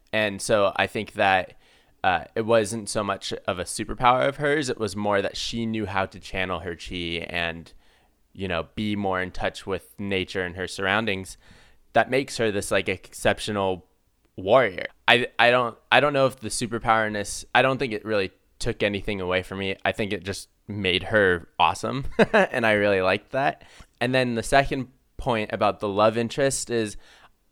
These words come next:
I, yeah, I, I don't know necessarily how I feel completely about it, but I know one criticism of this movie before it even came out was that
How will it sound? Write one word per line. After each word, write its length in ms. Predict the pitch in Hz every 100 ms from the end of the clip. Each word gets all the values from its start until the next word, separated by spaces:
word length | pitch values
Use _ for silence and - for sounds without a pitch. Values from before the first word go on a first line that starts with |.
| -
I, 340 | 127 139 135 139
yeah, 180 | 131 -
I, 240 | 131 127 - _ -
I 80 | 139
don't 280 | 190 147
know 600 | 123 117 120 123 123 131 - - -
necessarily 560 | 123 - 110 107 110
how 320 | 107 - 104 107
I 200 | 104 98
feel 640 | - - - - 107 110
completely 560 | 123 104 107 - 127
about 240 | 131 143 151
it, 140 | 139
but 100 | -
I 80 | 117
know 140 | 131
one 240 | 123 110 117
criticism 640 | - 113 107 123 117 117
of 260 | 101 92 - - _
this 180 | 131 -
movie 280 | 110 110 135
before 400 | 123 110 120 107
it 100 | 113
even 280 | 113 107 123
came 240 | - 110
out 260 | 92 101 - _ - _ -
was 260 | 117 107
that 520 | 104 107 104 95 -